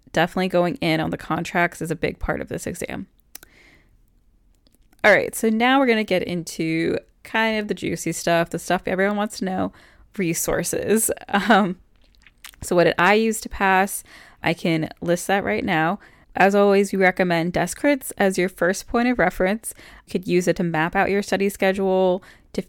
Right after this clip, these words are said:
and to figure out what exactly to study and where to find it. So, for example, we're gonna be mentioning Ballast, um, later on in the s-, resources, but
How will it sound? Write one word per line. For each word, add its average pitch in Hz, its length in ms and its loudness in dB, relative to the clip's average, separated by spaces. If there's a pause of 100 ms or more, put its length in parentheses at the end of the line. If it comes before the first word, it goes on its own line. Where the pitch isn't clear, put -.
(100)
and 175 260 0
to - 80 -16
figure 175 240 2
out 165 180 4
what 185 200 2
exactly 175 520 0
to 196 100 -2
study 175 520 0
and 160 380 -2
where 160 180 2
to 202 80 -2
find 190 360 0
it. 240 260 0 (280)
So, 175 640 4
for 175 120 -4
example, 175 760 2 (320)
we're 175 140 2
gonna 170 160 2
be 170 120 0
mentioning 170 440 0
Ballast, 156 640 2 (120)
um, 160 460 0 (100)
later 160 340 2
on 160 420 -2
in 156 120 -4
the 160 360 -2 (180)
s-, - 120 -18
resources, 185 800 0
but 160 260 2